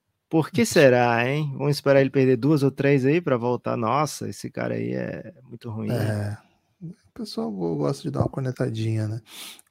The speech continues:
Speaker 2: O Quinn Snyder chega sem comissão técnica, né? Não, não trouxe os brothers, né? Então,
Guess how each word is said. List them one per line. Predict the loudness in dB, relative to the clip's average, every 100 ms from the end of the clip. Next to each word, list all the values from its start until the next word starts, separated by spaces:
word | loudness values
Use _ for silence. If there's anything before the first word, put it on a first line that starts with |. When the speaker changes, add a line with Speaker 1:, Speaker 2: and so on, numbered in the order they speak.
| 6
Speaker 2:
O | 10 10 10 8 4 2
Quinn | 2
Snyder | 2 4 2 4 4
chega | 2 2 4
sem | 4 4
comissão | 4 4 2 0
técnica, | 2 0 0 -2 -4 -6
né? |
Não, | -4 -4
não | -4 -4
trouxe | 0 2 2 -2
os | -4 -2 -2
brothers, | 4 6 8 6 2 0
né? | -6 -10
Então, | -8 -8 -8 -12